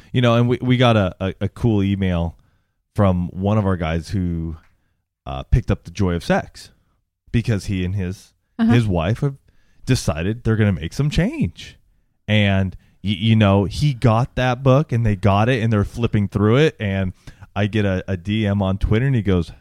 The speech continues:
Speaker 1: "How do you guys use this?" Because they had it. They were doing it. They were
Speaker 2: Right.
Speaker 1: ready for the change. They just didn't know how to use it. They didn't have the tools necessary to use it.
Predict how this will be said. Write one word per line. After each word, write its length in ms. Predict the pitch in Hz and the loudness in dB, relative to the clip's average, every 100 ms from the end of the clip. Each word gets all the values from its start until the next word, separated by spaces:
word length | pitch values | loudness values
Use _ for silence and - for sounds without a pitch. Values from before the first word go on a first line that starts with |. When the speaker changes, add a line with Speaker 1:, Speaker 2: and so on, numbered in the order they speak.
| - | -8
Speaker 1:
"How 100 | 87 | -4
do 80 | |
you 80 | 92 | -2
guys 300 | 95 92 90 | 2 0 0
use 160 | 170 - | -4 -2
this?" 340 | 82 76 - - _ _ _ _ _ _ _ _ _ _ _ _ _ _ _ _ _ - | -6 -8 -14 -20 _ _ _ _ _ _ _ _ _ _ _ _ _ _ _ _ _ -2
Because 800 | 104 - 101 92 87 - _ _ _ _ _ _ _ | -2 2 0 0 -4 -16 _ _ _ _ _ _ _
they 360 | 82 98 120 | -10 -2 0
had 260 | 123 127 190 | 2 2 2
it. 200 | 170 - | 0 -4
They 260 | 117 113 143 | -4 2 4
were 180 | 160 151 | 4 4
doing 340 | 135 185 117 | 4 4 0
it. 180 | 76 - | -4 0
They 140 | 113 | 4
were 80 | 143 | 6
Speaker 2:
Right. 140 | 185 | 6
Speaker 1:
ready 180 | 135 139 | 4 2
for 140 | - 131 | 0 -2
the 100 | 120 | 0
change. 440 | 139 123 82 80 | -2 -2 -4 -2
They 120 | 123 | 0
just 180 | 117 117 | 2 0
didn't 220 | 127 104 | -2 -2
know 120 | 104 98 | -2 0
how 120 | 107 | 0
to 80 | 92 | 0
use 260 | 90 92 | 0 -2
it. 100 | 82 | -2
They 80 | 104 | -2
didn't 160 | 104 107 | -2 0
have 180 | 110 87 | -2 -2
the 100 | 87 | -4
tools 680 | - - 113 98 82 85 - _ - - | -4 -2 0 0 -2 -4 -8 _ -16 -4
necessary 480 | 101 95 92 92 85 | -4 -4 -4 -4 -4
to 80 | |
use 320 | 80 85 87 73 | -2 0 0 -2
it. 180 | 64 | -8